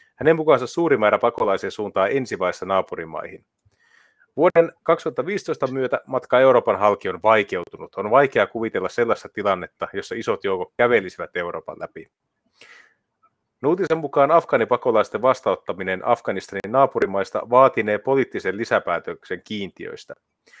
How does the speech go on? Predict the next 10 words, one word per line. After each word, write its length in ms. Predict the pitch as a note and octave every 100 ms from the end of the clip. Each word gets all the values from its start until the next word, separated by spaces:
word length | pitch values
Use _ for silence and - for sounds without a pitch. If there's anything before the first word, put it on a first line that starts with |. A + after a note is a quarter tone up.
| - _ _
Migrillä 480 | A2+ C3 C3+ B2+ A#2
on 80 | A#2
Nuutisen 380 | C3+ B2+ A2+ A2
mukaan 300 | G#2+ A#2 G#2+
nyt 120 | G#2+
paremmat 380 | C3+ C#3 B2 G2
edellytykset 640 | A#2+ A#2+ G2 - F2+ - A#2+
hoitaa 320 | C3 B2 F#2+
pakolaisten 580 | - A2 A2+ F2+ - G2
saapuminen 680 | G#2+ G#2+ F#2+ - F#2 E2+